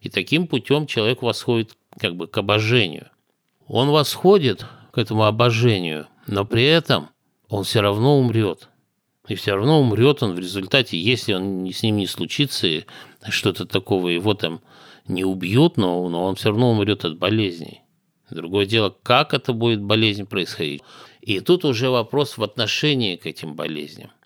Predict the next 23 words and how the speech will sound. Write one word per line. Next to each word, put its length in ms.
И 180
вот 160
все, 360
если 280
переходить 560
уже 200
ближе 380
к 60
психологии, 960
то 320
вот 300
все 300
эти 160
депрессии, 960
все 380
эти 180
расстройства, 1120
это 240
результат 640
чего? 440
Результат 640
неудовлетворенных 1000
страстей. 760